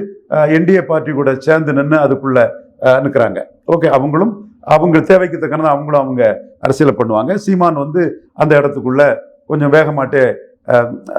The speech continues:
அர-, அர-, அரசியலை, அஹ், பண்றாரு. அஹ், இதுல இந்திய அளவுல வந்து இதை சீமானுக்கு எதிராக கொண்டு போகணும்னா காங்கிரஸ்காரங்க தான் கொண்டு, கொண்டு போகணும். ஏன்னா, அஹ், அவரு, அஹ்,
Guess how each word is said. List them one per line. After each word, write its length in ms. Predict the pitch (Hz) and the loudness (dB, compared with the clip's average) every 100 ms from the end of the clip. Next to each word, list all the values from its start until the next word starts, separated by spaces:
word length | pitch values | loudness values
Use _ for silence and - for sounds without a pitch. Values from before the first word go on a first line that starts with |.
| 156 | 0
அர-, 220 | 156 147 | 2 2
அர-, 160 | 147 147 | 4 2
அரசியலை, 480 | 147 139 139 120 107 101 - | 2 2 2 2 2 0 -2
அஹ், 200 | 127 117 | 0 2
பண்றாரு. 440 | - 139 123 107 170 - _ _ _ - | 2 0 0 0 -2 -6 _ _ _ -4
அஹ், 300 | 151 151 - - _ _ - | -2 0 -2 -8 _ _ 0
இதுல 360 | 143 160 175 220 - - - | 2 4 4 2 0 -10 -4
இந்திய 280 | 165 190 190 | 0 4 4
அளவுல 280 | 175 160 156 | 4 2 0
வந்து 240 | 143 147 165 | -2 0 0
இதை 180 | 139 135 120 - - _ | 4 2 2 -4 -20 _
சீமானுக்கு 440 | 170 175 165 143 | 0 2 2 2
எதிராக 200 | 143 143 | 2 2
கொண்டு 180 | 131 127 | 0 -6
போகணும்னா 480 | 107 104 104 135 170 143 - _ _ | -4 -4 -2 0 0 0 -6 _ _
காங்கிரஸ்காரங்க 640 | 151 180 165 156 123 117 | 0 0 -4 -2 -2 0
தான் 160 | 139 120 | -2 -2
கொண்டு, 180 | 117 113 - 98 | -4 -6 -8 -4
கொண்டு 200 | 135 123 | -2 0
போகணும். 320 | 90 104 147 - _ _ - | 0 0 -2 -6 _ _ 0
ஏன்னா, 260 | 135 151 143 135 _ _ - | 2 2 0 -2 _ _ -2
அஹ், 260 | 127 120 | 0 2
அவரு, 320 | 143 135 127 117 110 - - _ _ | 2 2 0 -2 -2 -4 -10 _ _
அஹ், 380 | - 127 127 131 | 0 2 2 0